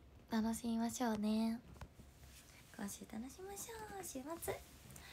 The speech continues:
週末。早く寝ようね。<laughs> 早くは寝ないかも。<laughs> ありがとね。みんな見てくれて。お話聞いてくれてありがと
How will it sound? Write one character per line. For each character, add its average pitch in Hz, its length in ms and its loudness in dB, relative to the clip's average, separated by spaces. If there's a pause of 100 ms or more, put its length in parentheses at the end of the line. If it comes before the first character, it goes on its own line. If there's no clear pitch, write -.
(200)
週 - 160 -2 (480)
末。 - 180 2 (100)
早 220 180 0
く 208 140 0
寝 190 200 4 (160)
よ 208 120 8
う - 20 8
ね。 180 100 4 (420)
<laughs> - 440 0
早 254 160 12
く 208 120 8
は 196 100 12
寝 208 100 10
な 220 100 12
い 233 80 12
か - 120 6
も。 - 100 0 (160)
<laughs> - 1000 6
あ 269 100 12
り 311 120 10
が 330 140 12
と 285 120 8
ね。 240 220 10
み 226 160 10
ん 214 40 10
な 214 120 8
見 208 120 6
て - 120 -2
く 226 140 2
れ - 100 4
て。 - 320 2 (240)
お 214 40 4
話 220 520 4 (140)
聞 - 80 -4
い 220 40 -8
て 220 100 -4
く - 120 -2
れ 214 100 2
て - 140 -4
あ 226 60 2
り 233 100 -6
が 233 100 0
と - 180 -4